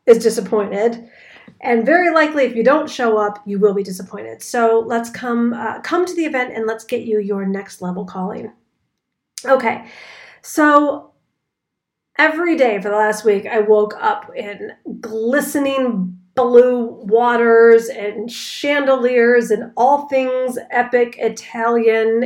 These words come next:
eighteen hundreds style, doing the work that I love the most, which is being with women in the room and just seeing what else is possible.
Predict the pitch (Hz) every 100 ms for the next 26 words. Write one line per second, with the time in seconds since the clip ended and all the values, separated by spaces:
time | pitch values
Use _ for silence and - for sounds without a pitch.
0 | 240 262 247 - 247 240 240 233 226 226
1 | 226 208 - - - - 311 - - 240
2 | 220 220 214 220 226 226 - - - -
3 | - _ - - 196 - 277 302 _ 285
4 | 311 330 302 269 247 240 - 240 - 233
5 | 233 226 214 208 220 220 220 208 - 190
6 | 185 170 - 254 262 247 233 233 233 226
7 | 220 226 233 - 269 277 277 247 - 226
8 | 240 233 233 226 233 233 220 214 294 -
9 | - 240 220 202 185 185 185 - - -
10 | - - - -